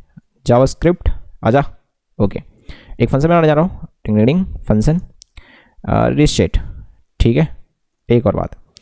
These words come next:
पहले तो ये स्टॉप को हम कर लेंगे ट्रू, ठीक है, कि वो स्टॉप हो गया। सबसे पहले स्टॉप भी तो करेंगे ना उसको। और अब फटाफट से क्या कर देंगे, एस में असाइन कर देंगे ज़ीरो और मिनट में भी असाइन कर देंगे ज़ीरो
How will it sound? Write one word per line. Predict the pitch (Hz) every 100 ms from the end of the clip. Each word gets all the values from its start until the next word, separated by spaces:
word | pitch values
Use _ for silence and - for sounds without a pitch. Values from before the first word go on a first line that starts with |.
| - - _ _ -
पहले | - 120 165
तो | 185
ये | 143 147
स्टॉप | - _ - 127 151 -
को | - 160
हम | 160 139
कर | 139 120
लेंगे | 117 123 156
ट्रू, | 175 _ - 101 87 80 - - - - - _ _ -
ठीक | - 214
है, | 156 - - - -
कि | - -
वो | - 107 123 - _ _ _ - _ _ _
स्टॉप | - 135 120
हो | 101
गया। | 87 95
सबसे | 104
पहले | 120 120
स्टॉप | - 123
भी | 131
तो | 123
करेंगे | 113 107
ना | 139
उसको। | 170 107 - _ - _ - _ _ -
और | 160 -
अब | 143 208
फटाफट | 233 175 175 160
से | 165
क्या | 156
कर | 127
देंगे, | 117 -
एस | - 120 -
में | 165
असाइन | 147 135 139
कर | 127
देंगे | 120 104 98 98
ज़ीरो | 101 131 170 - - - _
और | - 98 98 -
मिनट | 113 117 147 160 160
में | 143 143
भी | 135
असाइन | 117 98
कर | 95 92
देंगे | 92 92 92
ज़ीरो | 113 143 160